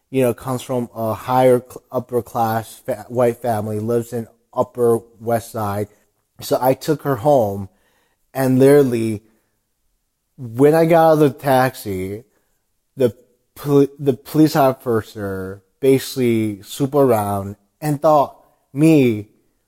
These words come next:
little old me, who likes to smile and laugh and, you know, just crack a joke all the time, gets pulled over b-, uh, with my friend who is half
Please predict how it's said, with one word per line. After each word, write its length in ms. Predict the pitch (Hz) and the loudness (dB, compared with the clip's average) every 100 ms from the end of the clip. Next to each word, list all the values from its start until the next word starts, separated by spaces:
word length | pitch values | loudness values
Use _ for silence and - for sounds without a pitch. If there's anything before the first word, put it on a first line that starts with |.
| _ | _
little 380 | 135 151 180 190 | 2 4 6 6
old 260 | 170 165 | 6 4
me, 640 | 156 170 175 151 127 123 113 - | 4 6 4 4 2 2 -2 -8
who 500 | - 147 135 127 113 113 | 2 4 6 4 0 0
likes 300 | 143 147 - | 0 2 -2
to 100 | 139 | -6
smile 720 | - 131 123 127 123 104 101 | -4 0 2 4 4 2 -2
and 260 | 101 104 | -8 -6
laugh 480 | 113 123 117 101 - | 0 0 0 -4 -8
and, 240 | 104 104 101 _ _ _ | -10 -10 -12 _ _ _
you 180 | 123 123 | -4 -2
know, 220 | 120 117 | 0 -2
just 480 | 110 120 113 - - | -4 -8 -10 -14 -20
crack 300 | - 131 - | -4 -2 -2
a 80 | 139 | -4
joke 280 | 120 135 135 | 0 0 0
all 140 | 107 | -4
the 120 | 98 98 | -4 -8
time, 420 | 104 101 98 98 _ _ _ _ _ _ _ _ _ | -10 -6 -6 -10 _ _ _ _ _ _ _ _ _
gets 240 | - 143 - | 0 0 0
pulled 380 | - 170 180 170 | -2 2 4 6
over 580 | 143 127 127 120 120 - _ _ _ _ 139 - | 4 4 4 6 4 -2 _ _ _ _ -20 -12
b-, 80 | 143 147 | -8 -2
uh, 160 | 131 | 0
with 220 | 123 123 | 2 0
my 160 | 135 131 | 0 -2
friend 560 | - 160 151 127 113 110 | 0 2 4 4 2 -4
who 340 | - 127 123 | -2 0 0
is 340 | 131 123 117 - | 0 0 0 -6
half 680 | - - 139 139 151 156 | -20 -8 0 2 2 -2